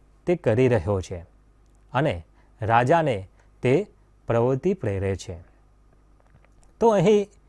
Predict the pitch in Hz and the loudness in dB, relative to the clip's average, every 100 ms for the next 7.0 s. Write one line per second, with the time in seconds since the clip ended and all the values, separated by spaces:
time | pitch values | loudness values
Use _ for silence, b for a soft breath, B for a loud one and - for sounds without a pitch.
0 | b b b - 139 - 165 143 143 - | b b b 0 0 2 -2 2 0 2
1 | 175 139 92 _ _ _ - 123 131 160 | 0 0 -4 _ _ _ -2 2 2 0
2 | 147 135 143 135 - 120 143 143 139 131 | -2 -6 -6 -6 -2 -4 -4 -6 -6 -8
3 | - _ _ _ _ - 120 - 214 240 | -10 _ _ _ _ -4 -4 -2 -2 -2
4 | 185 127 151 175 - 147 95 95 _ _ | -2 -2 -4 -8 -6 -6 -6 -10 _ _
5 | _ b b b b b - _ _ - | _ b b b b b -20 _ _ -6
6 | 120 117 123 117 117 139 135 131 110 | -2 -2 -2 -2 -2 -2 -4 -6 -6